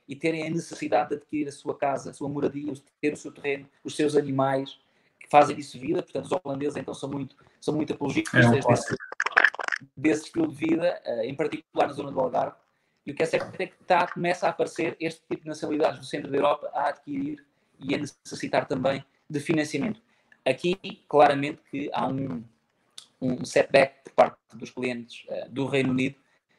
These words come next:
Speaker 1: que, eh, que em virtude da situação da pandemia, mas de qualquer forma não obsta esta situação, que imediatamente, eh, pelo menos a visão que nós temos, imediatamente assim que esta situação seja toda ultrapassada, como todos esperamos,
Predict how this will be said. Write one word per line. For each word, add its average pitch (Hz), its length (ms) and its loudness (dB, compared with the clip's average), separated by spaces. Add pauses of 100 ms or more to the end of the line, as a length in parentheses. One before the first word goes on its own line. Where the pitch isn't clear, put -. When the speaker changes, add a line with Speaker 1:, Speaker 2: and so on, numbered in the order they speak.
(120)
Speaker 1:
que, - 380 2
eh, - 320 -8
que - 100 -6
em - 40 -2
virtude 120 460 -6 (120)
da 110 240 -2
situação 117 420 -2
da 113 120 2
pandemia, 135 520 0 (120)
mas - 140 0
de - 40 -16
qualquer 147 260 8
forma 151 240 2
não 147 100 0
obsta - 260 2
esta 127 160 2
situação, 131 440 -4 (460)
que 156 60 2
imediatamente, 156 640 4
eh, 113 240 -6
pelo 120 160 -6
menos 139 200 -6
a 131 60 -6
visão 131 280 -6
que 135 100 -10
nós 127 120 -4
temos, - 200 -8 (600)
imediatamente 127 720 2
assim 135 300 -6
que - 60 -2
esta 123 160 -4
situação 127 320 -8
seja 123 260 -2
toda 135 220 0
ultrapassada, 120 580 2
como 123 120 -12
todos 131 200 -2
esperamos, 135 320 2